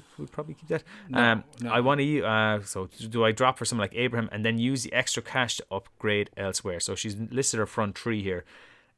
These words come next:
Speaker 1: Uh, Auba, Vardy, and Jimenez. So you've two of those three.
Speaker 2: Yeah, I'd be instantly dropping,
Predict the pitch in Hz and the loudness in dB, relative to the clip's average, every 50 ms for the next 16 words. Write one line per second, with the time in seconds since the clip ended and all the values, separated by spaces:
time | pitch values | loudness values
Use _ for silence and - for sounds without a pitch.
0 | _ _ - 101 98 95 90 - - 107 117 120 117 123 120 117 113 - - _ | _ _ 0 2 2 2 2 0 2 4 4 6 6 6 6 6 6 4 0 _
1 | 107 101 - 101 98 98 95 90 92 82 - - 90 90 101 98 92 87 80 76 | -10 -2 2 2 4 4 2 0 -4 -8 -10 -12 -12 -10 -8 -8 -8 -8 -8 -6
2 | - - - 98 107 131 - - - 151 135 123 113 107 101 98 - - - 104 | -6 -6 -4 -4 -4 -4 -4 -4 -2 0 2 2 2 2 0 -2 -4 -4 -4 -4
3 | 95 92 82 - - _ 123 120 107 110 - _ _ - - - - 160 165 156 | -4 -4 -8 -12 -16 _ -10 -10 -10 -10 -12 _ _ -20 -20 -4 2 2 4 6
4 | 156 143 143 151 147 - - 123 117 107 117 113 110 110 - - 104 107 107 104 | 6 6 4 4 2 0 0 -2 -2 -2 -4 -6 -6 -8 -10 -10 -10 -10 -10 -12
5 | 101 101 98 | -12 -14 -16